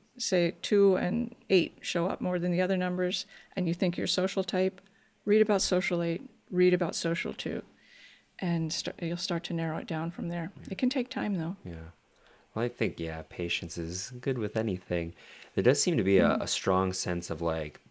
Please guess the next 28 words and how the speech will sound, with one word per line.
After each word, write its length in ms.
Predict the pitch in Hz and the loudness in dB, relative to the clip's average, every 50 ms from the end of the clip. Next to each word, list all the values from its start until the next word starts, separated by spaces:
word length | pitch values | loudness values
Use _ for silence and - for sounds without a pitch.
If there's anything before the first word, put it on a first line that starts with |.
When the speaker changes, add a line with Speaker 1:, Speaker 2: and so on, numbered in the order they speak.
| _ | _
Speaker 2:
self-examination, 1300 | - - - 87 85 - 95 85 - 90 82 78 78 80 80 80 82 87 - - 107 113 120 123 127 - - | 0 2 4 2 2 2 0 -2 -2 -2 -4 -4 -6 -8 -8 -6 -6 -6 -4 -4 -4 -4 -4 -6 -8 -8 -10
like, 140 | 92 85 | -10 -6
the 100 | - 87 | -4 -4
ability 380 | 82 78 87 87 85 82 85 82 | -2 0 0 0 0 0 -2 -2
to 120 | 80 - 87 | -4 -4 -4
be 120 | 85 82 | -2 -2
able 180 | 82 82 82 80 | 0 0 -2 -4
to 460 | - - 82 82 82 82 82 80 - - - - - | -4 -6 -4 -4 -4 -4 -6 -8 -10 -10 -10 -8 -6
have 260 | - - 90 90 90 | -2 0 0 2 2
that 140 | 92 85 85 | 2 0 -2
sense 180 | - 92 85 82 | -2 -6 -8 -8
of 80 | 78 - | -10 -10
introspection, 920 | - 85 85 85 - 101 98 - - - - 107 104 - - - 123 123 120 | -10 -10 -8 -4 -2 0 0 0 -2 -2 -2 -2 -2 -2 -4 -4 -4 -4 -4
to 120 | - - 120 | -4 -6 -4
really 220 | 85 87 82 82 | -4 -4 -4 -4
take 260 | 80 - - 80 78 - | -6 -8 -8 -8 -6 -6
inventory 800 | 82 82 82 87 82 80 - - 87 82 82 80 82 82 82 - - - - - - - | -8 -8 -6 -6 -6 -6 -6 -6 -4 -4 -4 -4 -6 -6 -8 -10 -14 -18 -20 -20 -18 -14
of 80 | - - | -12 -4
how 140 | - 95 | 0 0
you 180 | 90 80 82 80 | 0 0 0 -4
show 420 | - - - - 101 82 78 76 | -6 -6 -4 0 2 2 2 0
up 280 | 76 85 82 - - - - - - - - - _ _ | 0 -2 -4 -4 -6 -12 -20 -20 -20 -20 -20 -20 _ _
to 480 | - - - - 82 82 80 80 80 - - - - | -12 -8 -4 -4 -4 -4 -4 -6 -8 -8 -10 -12 -10
the 140 | 76 82 80 | -10 -8 -6
experiences 600 | 76 - - - 87 85 82 82 80 - - 80 | -6 -4 -2 -2 -2 -2 -4 -6 -8 -8 -8 -8
of 120 | 76 76 | -8 -8
your 120 | 78 76 | -10 -10
life. 520 | 78 80 82 85 85 80 82 - - - | -10 -8 -4 -4 -4 -4 -4 -8 -12 -16